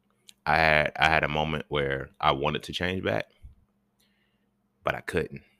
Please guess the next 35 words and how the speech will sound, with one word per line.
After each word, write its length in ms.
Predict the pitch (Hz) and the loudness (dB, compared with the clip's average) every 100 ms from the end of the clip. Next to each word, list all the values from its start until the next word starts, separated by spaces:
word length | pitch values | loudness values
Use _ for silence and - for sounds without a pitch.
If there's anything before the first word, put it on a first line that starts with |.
| _ _ _ - | _ _ _ -6
And 140 | 78 | -4
that's 200 | 76 76 | -2 -4
when 100 | 80 | -4
I 60 | 76 | -4
knew 100 | 76 | -2
I 120 | 73 | -4
was 120 | 73 | -4
in 100 | 71 | -6
a 40 | 71 | -12
transformative 640 | - 78 - 76 71 - | -8 -10 -8 -10 -8 -12
space. 420 | - - - - - - - _ _ | -10 -10 -10 -12 -18 -20 -20 _ _
But 140 | - - | -8 -2
then 320 | 78 73 76 - | 0 -2 -4 -4
I 80 | 76 | -2
realized 520 | 73 76 76 76 71 | 0 0 0 -2 -4
what 200 | 78 78 | 0 2
I 60 | 73 | 2
needed 300 | 76 71 - | -2 -6 -8
to 80 | |
do 120 | - 71 | -12 -10
to 160 | - | -8
evolve 340 | 73 71 71 69 | -8 -4 -4 -4
completely 420 | 76 73 71 71 | -10 -8 -6 -6
to 140 | - | -10
not 180 | 71 71 | -8 -8
have 140 | 71 71 | -8 -10
to 80 | 71 | -10
go 160 | 67 | -10
backwards. 520 | 65 - - - - _ _ _ _ _ | -8 -10 -12 -20 -20 _ _ _ _ _
You 80 | - | -14
feel 100 | - | -10
what 80 | 71 | -10
I'm 100 | 71 | -10
saying? 340 | - 71 71 - | -14 -12 -8 0
Yes, 280 | 85 82 | 2 2